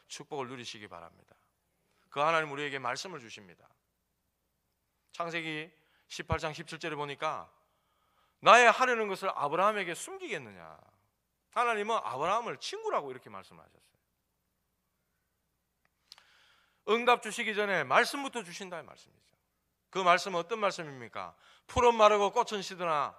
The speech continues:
여호와 하나님의 말씀은 영영이 서리라" 하라. 영원하신 하나님의 말씀이라.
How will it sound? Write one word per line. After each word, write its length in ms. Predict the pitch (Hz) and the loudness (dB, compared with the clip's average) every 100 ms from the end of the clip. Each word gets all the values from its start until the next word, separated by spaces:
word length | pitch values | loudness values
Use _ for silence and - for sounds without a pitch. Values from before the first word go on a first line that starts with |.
| _ 143 | _ -4
여호와 400 | 143 156 143 135 | 2 4 4 2
하나님의 400 | 156 151 135 127 | -2 -4 -6 -8
말씀은 500 | 117 113 139 196 226 - _ 110 | -8 -10 -8 -8 -10 -20 _ -12
영영이 540 | 120 139 165 196 202 | -8 -6 -6 -8 -8
서리라" 400 | - 202 180 143 | -10 -12 -14 -16
하라. 300 | 123 - _ _ _ _ _ | -20 -20 _ _ _ _ _
영원하신 600 | 139 175 214 226 226 233 214 | 2 2 4 4 4 2 0
하나님의 420 | 220 214 196 160 | 2 0 -4 -10
말씀이라. 500 | 110 107 104 - | -10 -12 -18 -20